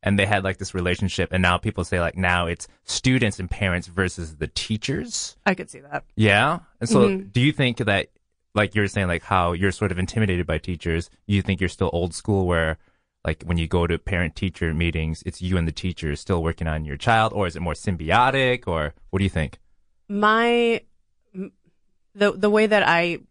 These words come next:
Speaker 2: collaborate with my son's teachers is probably different than, like, you know, so, like, my, my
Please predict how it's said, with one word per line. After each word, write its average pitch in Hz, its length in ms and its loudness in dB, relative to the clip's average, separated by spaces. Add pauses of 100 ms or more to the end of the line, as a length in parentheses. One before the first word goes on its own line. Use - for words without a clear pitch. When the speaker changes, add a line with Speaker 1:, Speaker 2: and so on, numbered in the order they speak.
(180)
Speaker 2:
collaborate 175 480 2
with 165 180 -2 (180)
my 160 140 4
son's 160 480 -8
teachers 185 400 -6
is - 80 -18
probably 165 240 2
different 160 400 -6
than, 156 160 -8
like, 135 260 -12 (480)
you 185 140 -6
know, - 140 -16
so, - 180 0
like, 196 140 4
my, 180 400 4
my 180 220 -2